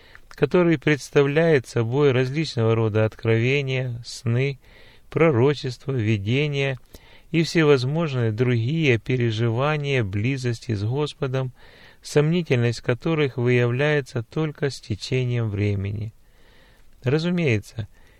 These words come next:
нельзя отрицать, что откровения, видения и пророчества встречаются в Библии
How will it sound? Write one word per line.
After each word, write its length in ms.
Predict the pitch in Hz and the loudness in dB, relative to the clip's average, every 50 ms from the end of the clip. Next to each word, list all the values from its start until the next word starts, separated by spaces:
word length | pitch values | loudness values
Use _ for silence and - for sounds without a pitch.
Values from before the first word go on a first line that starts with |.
| _ - | _ -6
нельзя 460 | - 123 147 165 160 147 160 165 151 127 | -2 2 2 2 2 4 4 6 6 6
отрицать, 500 | 113 - 131 131 123 - - 156 156 135 | 4 2 0 -2 0 0 0 0 0 0
что 240 | - - - 110 | -2 -2 2 2
откровения, 800 | 110 - - - 120 117 117 117 131 143 151 147 135 123 117 113 | 2 2 0 0 0 0 2 0 0 0 0 0 0 2 2 2
видения 720 | 107 101 107 110 101 101 113 131 147 151 139 123 117 113 110 | 2 2 0 -2 -2 0 0 0 2 0 0 0 0 0 0
и 40 | 110 | -2
пророчества 840 | - - 117 110 107 117 147 156 151 - 139 123 - - - 131 | 0 0 0 2 2 2 0 -2 -2 -6 -10 -12 -8 -4 -4 -4
встречаются 720 | 123 - - 165 156 - - 147 120 110 110 - - 117 110 | -4 -4 -6 -8 -4 0 2 4 4 4 4 2 0 0 0
в 80 | 107 | 0
Библии 580 | 104 107 127 151 156 139 135 127 131 127 127 | 0 -2 -2 -2 -2 -4 -4 -2 -2 -2 -4